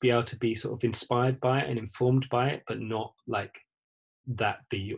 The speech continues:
all that I'm doing, because I think for so long that has been basically all that I've written about, and every, basically every release has had that at its core. And I think it's now nice that I can,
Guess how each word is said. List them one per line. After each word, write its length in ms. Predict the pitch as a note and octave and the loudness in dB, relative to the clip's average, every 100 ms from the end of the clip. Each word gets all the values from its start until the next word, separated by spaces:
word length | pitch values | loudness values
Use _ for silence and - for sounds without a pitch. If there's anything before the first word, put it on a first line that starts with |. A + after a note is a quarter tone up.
| - | -4
all 160 | G#2+ G#2 | -4 -4
that 60 | G2+ | -4
I'm 160 | G2+ | -4
doing, 320 | G2+ G#2 G2+ G2+ | -4 -4 -4 -6
because 240 | - - | -6 -2
I 80 | A2+ | -2
think 260 | A2+ A2+ | -2 -6
for 100 | - | -6
so 200 | A2 - | -4 -2
long 260 | A2 G#2+ G2+ | 0 0 -2
that 120 | G2+ | -4
has 100 | F2+ | -6
been 220 | - G#2+ G2+ | -6 -8 -4
basically 480 | A#2 A2+ A#2 G#2+ | -2 -2 -6 -4
all 160 | G#2+ G#2+ | -2 -2
that 160 | G#2 - | -4 -4
I've 180 | G2 - - - | -4 -6 -18 -2
written 240 | A#2 G#2 | 0 0
about, 400 | G#2 G2+ G2+ - | -2 0 0 -2
and 140 | G#2 G#2 | -6 -2
every, 440 | A#2+ A#2 A2 A#2+ - - _ | 2 4 4 0 -6 -20 _
basically 300 | C3 B2 A#2+ A2+ | 2 2 2 2
every 260 | A2 A2 | 2 0
release 360 | G#2+ A2 G#2+ - | 0 -2 -4 -8
has 240 | F#2 - _ _ _ | -12 -16 _ _ _
had 200 | - G#2+ F#2 | -4 -4 0
that 200 | G#2 G2+ | 0 0
at 140 | A#2 | -2
its 220 | F2+ - - | -4 -8 -12
core. 480 | - A2+ G#2 G2+ - _ _ _ - | -4 -2 -2 -4 -8 _ _ _ -10
And 80 | A2+ | -6
I 60 | |
think 240 | G#2+ A#2 G2+ | -2 -2 -2
it's 260 | B2+ - | -10 -8
now 600 | C3+ B2+ A#2 A2 G#2+ G#2 G#2+ | -6 -2 0 0 -2 -4 -6
nice 520 | A2 A2+ G#2+ G2+ - | -8 -6 -6 -8 -12
that 100 | - | -12
I 100 | F#2+ G#2 | -12 -12
can, 280 | - G2+ G2+ | -12 -12 -12